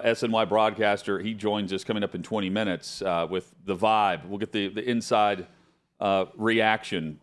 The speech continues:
to what's going on with the Jets, quarterback options, and much more. Clay Travis also on today's show each and every Wednesday in hour number two. Looking forward to that chat as well. A, a lot to hit. We'll, throughout the show, we'll hit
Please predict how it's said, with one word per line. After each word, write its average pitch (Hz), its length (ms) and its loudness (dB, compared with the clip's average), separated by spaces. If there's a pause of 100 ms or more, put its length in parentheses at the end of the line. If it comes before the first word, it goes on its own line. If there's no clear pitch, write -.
to 110 100 -4
what's 101 220 0
going 98 240 -2
on 95 60 0
with 85 100 -6
the 85 40 -6
Jets, 82 300 -2
quarterback 107 540 2
options, 95 420 0
and 98 240 -2
much 92 240 0
more. 113 400 2 (300)
Clay 185 180 6
Travis 180 480 4
also 156 640 4
on 120 340 2
today's 113 360 2
show 117 260 2
each 127 180 -4
and 123 80 0
every 117 240 2
Wednesday 107 640 2
in 95 140 -4
hour 98 240 2
number 85 240 -4
two. 98 420 -2 (380)
Looking 101 200 -2
forward 92 280 -2
to 90 140 -8
that 90 280 0
chat 92 360 0
as 85 180 -4
well. 127 500 4
A, 104 220 0
a - 20 -2
lot 110 320 2
to 104 140 0
hit. 113 260 2
We'll, 98 180 -4 (140)
throughout 110 300 2
the 107 60 -8
show, 110 320 2
we'll 92 220 -4 (220)
hit 104 240 -4